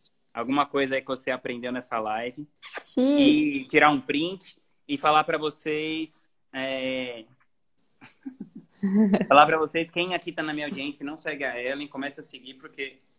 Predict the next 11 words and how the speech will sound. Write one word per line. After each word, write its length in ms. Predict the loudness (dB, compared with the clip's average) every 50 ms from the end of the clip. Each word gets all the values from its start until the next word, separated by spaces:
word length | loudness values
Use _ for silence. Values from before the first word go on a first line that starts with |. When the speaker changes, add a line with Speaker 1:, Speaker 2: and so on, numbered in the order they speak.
| _ _ _
Speaker 1:
ela 340 | -4 0 0 0 0 -2 -4 -6
é 100 | -8 -6
uma 140 | -6 -4 -4
das 140 | -6 -8 -8
pessoas 360 | -10 -14 -12 -10 -10 -10 -10
que 100 | -8 -6
eu 40 | -6
mais 420 | -4 -4 -4 -6 -8 -10 -12 -10 -8
respeito 520 | -8 -8 -8 -8 -6 -4 -4 -4 -4 -4 -4
aí 120 | -4 -4
nesse 460 | -6 -10 -12 -14 -12 -10 -10 -10 -12